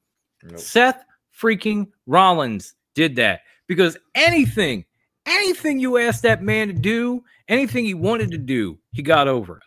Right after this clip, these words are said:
Speaker 2: I think I said it on
Speaker 1: Yeah.
Speaker 2: Circle of Debate Saturday. They can look at Seth Rollins tomorrow and say, "Okay, from now on, you're coming out on stilts." And he will get that shit over. He's been the Joker. He's been the Messiah. He's been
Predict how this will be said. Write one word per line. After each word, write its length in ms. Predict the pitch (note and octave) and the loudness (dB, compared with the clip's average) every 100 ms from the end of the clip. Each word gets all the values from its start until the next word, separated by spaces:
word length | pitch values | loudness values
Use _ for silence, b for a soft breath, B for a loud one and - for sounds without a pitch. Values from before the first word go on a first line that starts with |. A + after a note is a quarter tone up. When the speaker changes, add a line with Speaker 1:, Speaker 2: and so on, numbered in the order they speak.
| - | -4
Speaker 2:
I 80 | |
think 120 | F3+ G#3+ | 0 0
I 40 | |
said 200 | - A3 | 2 0
it 60 | G3 | 2
on 120 | F#3 | 0
Speaker 1:
Yeah. 40 | |
Speaker 2:
Circle 300 | - F#3 F3 | 0 -2 -2
of 60 | D#3+ | -4
Debate 320 | C#3 D3+ C#3 | -2 -2 -2
Saturday. 420 | - D#3 B2 G#2 F#2 b b _ _ _ _ - | 0 0 0 -4 -10 b b _ _ _ _ -2
They 120 | C4 | 0
can 100 | C4+ | 2
look 120 | B3 | 0
at 80 | G#3 | -2
Seth 240 | - A3+ | -2 -4
Rollins 380 | G3+ G3+ G3 E3 | -2 -2 -2 -4
tomorrow 360 | - E3 E3 B2+ | -6 -2 0 -2
and 80 | A2 | -6
say, 120 | B2+ | -6
"Okay, 200 | A2+ A2 | -6 -8
from 220 | F#2 G#2 G2+ | -12 -10 -8
now 180 | A2+ | -6
on, 320 | D#3 A#2 A2 A2+ b b - | -4 -4 -6 -10 b b -4
you're 100 | C#3+ | -4
coming 320 | - E3+ D#3+ | -2 -4 -4
out 160 | C3 | -6
on 140 | A2+ F#2 | -6 -8
stilts." 580 | - - A#2 - - - b b | -10 -6 -6 -6 -16 -20 b b
And 120 | D#3+ | -4
he 160 | F#3 D4+ | 2 2
will 220 | D#4+ G3+ - | 2 0 -2
get 200 | C#4 D4 | 0 2
that 140 | C4 B3+ | 0 -2
shit 280 | - B3 A3+ | -2 -2 2
over. 280 | A3+ E3+ | 2 0
He's 240 | C3 A#3+ F#3 | -2 -2 -2
been 200 | G3+ F3 | -6 -4
the 100 | A#2 | -6
Joker. 600 | G2+ - C4+ C4 C4 B3 | -8 -2 0 0 0 0
He's 240 | G3 F#3 | -2 -6
been 200 | C#3 G3 | -2 -4
the 80 | D3 | -4
Messiah. 720 | A2+ A#2 - D4 C4 C4 B3+ A3+ | -10 -10 -4 2 4 4 2 -2
He's 300 | G#3+ F#3 C#3+ | -2 -6 -4
been 460 | E3+ C#3+ C3 A#2 | -4 -4 -4 -8